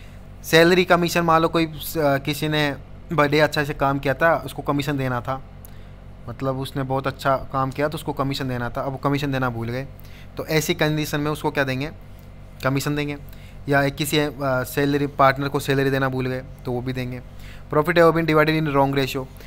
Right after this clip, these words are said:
अब देना था इक्वल रेशियो में, बांट दिया अलग रेशियो में, या फिर दे-, अलग रेशियो में बांट दिया, देना इक्वल था। कुछ भी, कुछ भी का मतलब ये है कि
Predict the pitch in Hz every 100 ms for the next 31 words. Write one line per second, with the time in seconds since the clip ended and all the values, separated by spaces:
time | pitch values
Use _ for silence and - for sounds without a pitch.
0 | - - 127 139 147 160 175 156 - 165
1 | 170 170 185 180 147 139 139 143 139 -
2 | - - - - 139 143 151 147 147 143
3 | - - - - - - 139 156 143 156
4 | - 143 147 147 151 165 147 143 143 170
5 | 147 135 127 - 135 131 135 123 - 185
6 | 190 196 196 127 - - - - - -
7 | - - 151 156 175 175 170 170 165 160
8 | 180 196